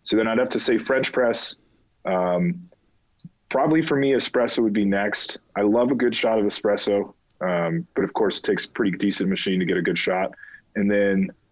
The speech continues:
from the espresso, I'd step into an AeroPress. And then from the AeroPress, I'd go to pour over,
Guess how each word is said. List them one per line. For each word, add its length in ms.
from 180
the 80
espresso, 540
I'd 100
step 280
into 300
an 60
AeroPress. 680
And 120
then 80
from 160
the 100
AeroPress, 480
I'd 100
go 120
to 100
pour 240
over, 300